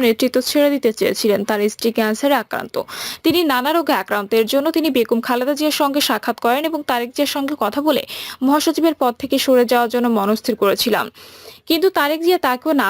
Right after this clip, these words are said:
করে দিয়েছে। তারেক জিয়া মির্জা ফখরুল ইসলাম আলমগীরকে সাফ জানিয়ে দিয়েছেন, এই পরিস্থিতি নেতৃত্বে পরিবর্তন করা যাবে না। কাউন্সিল না। বিএনপির অনেকে দলকে চাঙ্গা করার জন্য, সাংগঠনিক শক্তি বৃদ্ধি করার জন্য দ্রুত একটি কাউন্সিল অধিবেশন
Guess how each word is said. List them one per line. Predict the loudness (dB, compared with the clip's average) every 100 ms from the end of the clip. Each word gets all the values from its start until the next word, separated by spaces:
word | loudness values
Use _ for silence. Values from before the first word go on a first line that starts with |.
| 0
করে | 0 0
দিয়েছে। | -2 -2 -2
তারেক | 0 -2 0
জিয়া | 0 2
মির্জা | 2 0 2
ফখরুল | 0 2 2
ইসলাম | 2 2 0
আলমগীরকে | 0 0 2 0 0
সাফ | -2 0
জানিয়ে | 0 0 2
দিয়েছেন, | 2 2 0 0
এই | 4
পরিস্থিতি | 2 2 -2 0
নেতৃত্বে | 0 0 0 0 2
পরিবর্তন | 2 2 0 0 0
করা | -2 -2
যাবে | -4 -4
না। | -6 _ _ -2
কাউন্সিল | -2 -2 -6 0 2 2
না। | -2 -6 _ _ -4
বিএনপির | -2 0 0 0 0
অনেকে | -2 0 0 2
দলকে | 0 0 0
চাঙ্গা | 2 0 -2 0
করার | 0 0
জন্য, | -2 0
সাংগঠনিক | 0 2 0 0 -2 -2
শক্তি | 0 0
বৃদ্ধি | 0 0 2
করার | 2 2
জন্য | 2 0 0
দ্রুত | 2 0
একটি | -2 -2
কাউন্সিল | -2 -2 0 0
অধিবেশন | 2 0 0